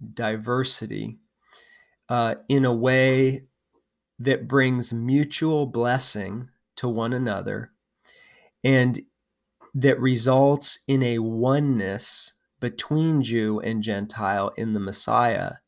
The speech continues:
that really causes the Jewish world and the nations to take note. There is something different here.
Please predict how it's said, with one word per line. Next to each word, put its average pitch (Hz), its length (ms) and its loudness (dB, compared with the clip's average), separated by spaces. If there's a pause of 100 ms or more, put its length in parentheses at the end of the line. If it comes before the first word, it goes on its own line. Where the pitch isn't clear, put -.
(640)
that 135 180 4
really 160 800 2 (280)
causes 120 800 0 (460)
the 120 100 -2
Jewish 135 460 2
world 135 480 4 (240)
and 117 360 -2
the 123 140 0
nations 104 840 -2 (440)
to 123 140 -4
take 117 380 -2
note. 92 540 -6 (520)
There 151 640 4
is 123 560 0
something 135 1000 -2 (260)
different 117 580 -2 (200)
here. 87 540 -6